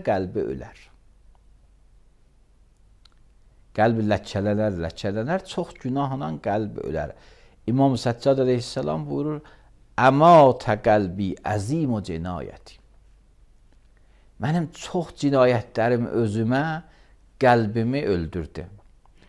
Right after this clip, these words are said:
Bilirsiniz, qəlb zədələnər, xəstələnər, çox oxlansa ölər. Buru ki, naməhrəmə baxmaq, ən-nəzəru səhmun min səhami iblis, min səhami şeytan.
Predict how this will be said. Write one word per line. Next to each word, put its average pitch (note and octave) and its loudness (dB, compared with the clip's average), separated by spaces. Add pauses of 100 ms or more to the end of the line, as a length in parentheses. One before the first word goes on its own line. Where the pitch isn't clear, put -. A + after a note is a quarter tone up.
(160)
Bilirsiniz, C3+ -4
qəlb C3+ 4
zədələnər, G#2+ 0 (640)
xəstələnər, A#2 0 (360)
çox - 0 (180)
oxlansa C#3 -2
ölər. C#3+ -6 (1600)
Buru E3+ 4
ki, G3+ 2 (460)
naməhrəmə C#3+ 4
baxmaq, E3+ 0 (960)
ən-nəzəru C#3+ 4
səhmun E3 -2
min B2+ -2
səhami A2+ 0
iblis, - -12
min E2+ -8
səhami F2+ -6
şeytan. - -14